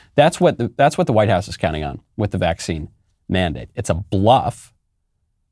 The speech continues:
but it's a bluff that they're counting on businesses going along with. And so that, that deputy press secretary, she's gonna say, "Yeah, no, just ignore the court. Pursue this lawless strategy,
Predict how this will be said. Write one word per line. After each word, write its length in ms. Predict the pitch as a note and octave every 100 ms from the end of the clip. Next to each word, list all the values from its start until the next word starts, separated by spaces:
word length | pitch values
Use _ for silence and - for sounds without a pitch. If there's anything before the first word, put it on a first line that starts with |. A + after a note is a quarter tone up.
| -
but 80 |
it's 160 | A2 -
a 40 |
bluff 800 | G2+ G#2 A#2+ D3 G#2 - - - _ _ _ _ _ _ _ -
that 320 | A2+ G#2 F#2+ _ _ _ _
they're 180 | A2+ A#2+
counting 380 | A2+ A2 G#2 G2
on 140 | F2
businesses 580 | G2+ F2 F#2+ F#2 F2 - _ _ _ _ -
going 220 | A#2+ F#2+
along 280 | D#2+ A#1+ B1+ -
with. 80 | - _ _ _ _ _ _ _ -
And 80 | -
so 120 | -
that, 240 | G2+ F#2+ -
that 260 | F#2+ F2+
deputy 300 | G2+ G#2+ C3
press 240 | A#2 C#3+ C3
secretary, 280 | G2+ - F#2
she's 140 | -
gonna 120 | -
say, 100 | G2+
"Yeah, 200 | B2 G#3
no, 160 | A#3+ B3
just 320 | A3 - - _ _ -
ignore 260 | F3 F#3 F3+
the 60 |
court. 320 | - F2+ D#2 - _ _ _ _ _ _ _ _ _ _ -
Pursue 380 | D#3 - G3 G3+
this 180 | C#3+
lawless 580 | G2+ G2 A#2+ E3+ G#3 A3+
strategy, 920 | - - C3+ G#2+ G#2 G#2+ G2+ G2+ G2+